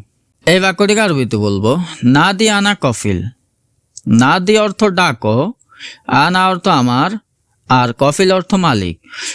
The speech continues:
অর্থাৎ, "নাদি আনা কফিল, আমার মালিককে ডাকো।" তারপর রয়েছে, "আমার রুমে আসতে বলো।" এই বাক্যটিকে আরবিতে বলবো, "তাল আনা গোরফা কালাম।" তাল অর্থ আশা, আনা অর্থ আমার,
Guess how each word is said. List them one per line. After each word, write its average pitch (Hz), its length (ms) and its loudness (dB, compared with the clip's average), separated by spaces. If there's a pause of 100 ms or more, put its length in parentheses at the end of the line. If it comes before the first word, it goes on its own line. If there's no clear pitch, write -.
(100)
অর্থাৎ, 185 540 0
"নাদি 185 380 0
আনা 202 300 0
কফিল, 110 340 -2 (300)
আমার 165 320 2
মালিককে 170 460 0
ডাকো।" 107 340 -4 (920)
তারপর 180 340 0
রয়েছে, 220 300 0 (140)
"আমার 190 400 2
রুমে 196 300 0
আসতে 147 300 0
বলো।" 101 280 -2 (580)
এই 170 140 2
বাক্যটিকে 185 420 0
আরবিতে 104 380 -2
বলবো, 104 380 0 (720)
"তাল 180 340 2
আনা 190 320 0
গোরফা 151 380 0
কালাম।" 104 360 -2 (920)
তাল 175 320 2
অর্থ 196 260 -2
আশা, 131 560 0 (960)
আনা 196 400 0
অর্থ 190 240 -2
আমার, 120 540 0